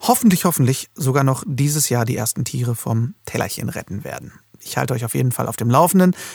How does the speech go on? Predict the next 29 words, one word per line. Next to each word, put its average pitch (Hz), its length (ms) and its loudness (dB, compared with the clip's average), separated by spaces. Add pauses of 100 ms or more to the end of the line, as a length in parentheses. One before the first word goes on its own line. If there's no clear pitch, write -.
(140)
Wer 127 140 4
möchte, 147 340 4
schaut 127 380 0
gerne 143 300 4
im 147 60 0
Internet 135 500 2 (100)
beim 120 300 2
Lebenshof 131 600 2
Auenland 156 520 6
vorbei, 170 500 2
egal 131 380 2 (100)
auf 131 440 -2
der, 98 180 -2 (160)
ob - 160 -6
auf 120 100 -4
der - 140 -2
Webseite, 151 540 4 (280)
bei 131 100 -2
Facebook 139 580 2
oder 127 540 2 (200)
bei - 240 -6
Instagram. 123 560 -4 (100)
Also 113 400 -2 (260)
<clears throat> - 140 2 (540)
altruistische 151 580 4
Eigenwerbung, 123 600 4 (120)
sag 127 180 -6
ich - 120 -8
mal. - 220 -4